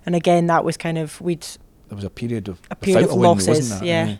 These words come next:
Speaker 1: I think it, we, that was the first win we'd had in about twelve years or something crazy like
Speaker 2: Wow.
Speaker 1: that. So, like I said, it just instilled that belief in, like, what we were doing was the
Speaker 2: Mm-hmm.
Speaker 1: right thing. Um, but then more recently to that, it's got to be that Ireland victory,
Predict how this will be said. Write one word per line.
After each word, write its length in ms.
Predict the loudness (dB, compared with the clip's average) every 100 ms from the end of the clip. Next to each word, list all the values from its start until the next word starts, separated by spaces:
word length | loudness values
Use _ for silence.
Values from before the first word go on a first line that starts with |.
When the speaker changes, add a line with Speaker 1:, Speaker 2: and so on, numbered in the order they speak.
| -4
Speaker 1:
I 80 | -2
think 140 | 0
it, 200 | -2 -2
we, 100 | -4
that 180 | -2 -2
was 120 | -4
the 60 | -6
first 260 | -6 -6
win 100 | -8
we'd 100 | -8
had 180 | -8 -8
in 40 | -10
about 200 | -12 -10
twelve 280 | -8 -8 -6
years 240 | -8 -6
or 60 | -8
something 400 | -8 -10 -12 -12
crazy 320 | -10 -8 -6 -8
like 160 | -8
Speaker 2:
Wow. 160 | -10 -12
Speaker 1:
that. 100 | -8
So, 280 | -2 -2 -4 -14 -20 -20 -6
like 180 | -4 -4
I 20 |
said, 280 | -4 -2 -2
it 180 | -4 -6
just 220 | -8 -8
instilled 460 | -10 -10 -6 -8 -6
that 240 | -6 -6
belief 500 | -6 -4 -6 -8 -12
in, 140 | -12 -10
like, 220 | -12 -14
what 240 | -8 -6 -6
we 120 | -6
were 100 | -6
doing 500 | -6 -6 -6 -8 -12 -16 _ _ _ -10
was 560 | -6 -4 -4 -8 -12 -16 _ -12
the 180 | -6 -4
Speaker 2:
Mm-hmm. 60 |
Speaker 1:
right 200 | -4 -4
thing. 340 | -6 -6 -6 -8 -16 -20 -20 -6
Um, 420 | -2 0 0 -4
but 140 | -2 2
then 120 | 4
more 200 | 4 4
recently 340 | 2 -4 -8
to 120 | -8 -4
that, 260 | -4 -4
it's 240 | -6 -8 -8
got 220 | -6 -6
to 80 | -8
be 120 | -8
that 300 | -6 -8 -10 -8
Ireland 480 | -4 -4 -4 -8 -10
victory, 560 | -14 -12 -10 -8 -10